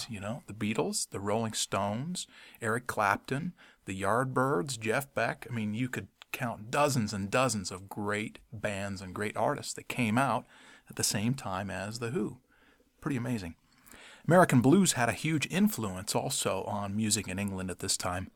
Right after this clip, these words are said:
And several bands such as the Rolling Stones, the Yardbirds, and The Who got their start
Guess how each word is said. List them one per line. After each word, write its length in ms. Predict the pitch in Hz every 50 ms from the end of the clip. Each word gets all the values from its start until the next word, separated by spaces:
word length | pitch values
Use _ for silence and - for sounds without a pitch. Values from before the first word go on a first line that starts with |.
| _ _ _ _ _ _ _ _ _ _ - -
And 100 | 131 -
several 320 | - - 165 127 139 131
bands 380 | 107 113 110 104 107 107 - -
such 200 | 123 107 - -
as 100 | 104 -
the 100 | 104 98
Rolling 340 | 101 110 104 101 104 104
Stones, 560 | - - - - 104 101 101 101 104 101 - -
the 140 | 107 101
Yardbirds, 560 | 104 104 104 104 104 98 104 101 104 95 - -
and 240 | 123 117 127 160 139
The 60 | 110
Who 260 | - 107 101 110 110
got 360 | 107 113 104 101 104 104 -
their 140 | - 127 123
start 520 | 120 - - - - 87 92 107 - -